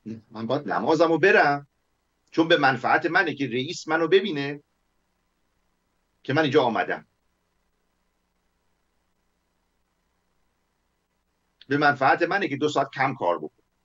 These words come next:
خانومم گفته خرید کنم، من رفتم بیرون خرید انجام دادم، اومدم وسط کار بوده. ما اینطوری فکر می‌کنیم.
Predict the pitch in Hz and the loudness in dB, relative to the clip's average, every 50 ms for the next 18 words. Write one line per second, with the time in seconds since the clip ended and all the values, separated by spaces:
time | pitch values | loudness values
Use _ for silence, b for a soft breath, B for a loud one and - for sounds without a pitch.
0 | _ _ _ _ _ _ _ _ _ _ _ _ _ _ _ _ - 139 135 156 | _ _ _ _ _ _ _ _ _ _ _ _ _ _ _ _ -2 0 2 2
1 | 170 180 175 156 135 139 131 - 160 - - 175 156 151 165 160 - 170 160 160 | 2 2 2 0 -2 -4 -4 -4 -4 -2 0 0 0 0 -2 -4 -4 -4 -2 -2
2 | 156 151 151 151 139 123 123 - 143 127 120 - 147 135 - 113 101 135 147 143 | -2 -4 -4 -2 -2 -2 -2 -4 -4 -6 -6 -6 -8 -6 -4 -2 -2 -2 0 -2
3 | 117 110 107 127 131 139 - 127 131 131 120 107 104 101 98 - - - - - | -2 -2 -4 -8 -8 -8 -8 -8 -6 -6 -6 -6 -6 -6 -8 -6 -6 -6 -4 -4
4 | 92 - 80 80 - 95 92 85 78 69 69 - - - _ _ _ _ _ _ | -4 -6 -6 -2 2 4 4 4 2 0 -6 -10 -12 -14 _ _ _ _ _ _
5 | _ _ _ _ _ _ _ _ _ _ _ _ _ _ _ _ _ _ _ _ | _ _ _ _ _ _ _ _ _ _ _ _ _ _ _ _ _ _ _ _
6 | _ _ _ _ _ _ _ _ _ _ _ _ _ _ - 180 226 233 226 226 | _ _ _ _ _ _ _ _ _ _ _ _ _ _ 4 6 6 8 8 6
7 | 247 226 - 226 220 220 202 180 - 165 147 113 110 | 6 6 6 4 4 4 -2 -4 -2 -2 -4 -4 -8